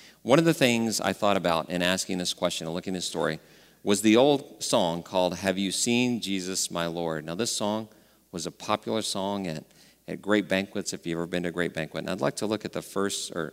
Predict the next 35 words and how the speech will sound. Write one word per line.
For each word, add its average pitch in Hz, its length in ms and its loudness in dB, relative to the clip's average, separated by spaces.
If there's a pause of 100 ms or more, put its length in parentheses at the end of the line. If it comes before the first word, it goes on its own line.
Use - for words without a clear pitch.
part - 140 2
of 90 60 0
the 90 80 0
lyrics 90 420 -2
of 85 60 -12
that 80 180 -2
song. 76 320 -10 (640)
They 98 140 4
say 98 220 4
this, 78 420 -2 (1080)
"Have 107 160 2
you 117 140 2
seen 139 400 4
Jesus, 120 400 -2
my 113 140 2
Lord? 80 420 -4 (480)
He's 120 380 0
here 143 340 0
in 127 120 2
plain 107 300 0
view. 82 340 -6 (800)
Take 135 300 0
a 139 60 6
look, 113 440 0 (200)
open 123 300 4
your 120 260 0
eyes. 85 540 -6 (520)
He'll 110 220 0
show 110 340 2
it - 160 0
to - 100 -6
you. 90 260 -2
He'll 95 260 -2
show 120 320 2
himself 101 800 0